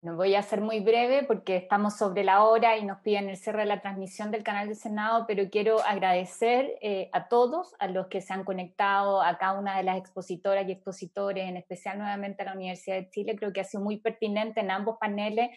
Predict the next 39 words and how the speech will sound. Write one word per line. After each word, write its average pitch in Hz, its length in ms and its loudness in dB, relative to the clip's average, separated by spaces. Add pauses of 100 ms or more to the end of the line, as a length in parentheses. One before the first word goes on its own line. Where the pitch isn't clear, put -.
(260)
han 196 160 0
puesto 214 260 0
sobre 208 300 0
la 196 120 2
mesa, 220 600 2 (300)
eh, 180 400 0
preguntas 262 560 4
que 254 80 0
tenemos 214 420 -2
todos, 165 220 4
inquietudes 185 600 0
que 254 120 -4
tenemos 220 420 -2
todos. 151 280 0 (240)
Y 214 240 -6
creo 220 320 4
que 220 260 4
lo 202 100 0
que 208 80 -2
han 196 140 0
hecho 214 240 -4
es 220 60 -6
más 208 180 0
bien, 214 400 0
eh, 175 640 2
motivarnos, 196 720 2
incentivarnos 208 1000 0
a 226 60 0
seguir 214 300 -2
trabajando 226 640 2
en 220 80 0
algo 226 220 -2
donde 233 160 -2
tenemos 226 280 -4
que 247 120 -4
construir 233 400 0
respuestas 220 560 0
en 196 160 -4
conjunto. 160 720 -4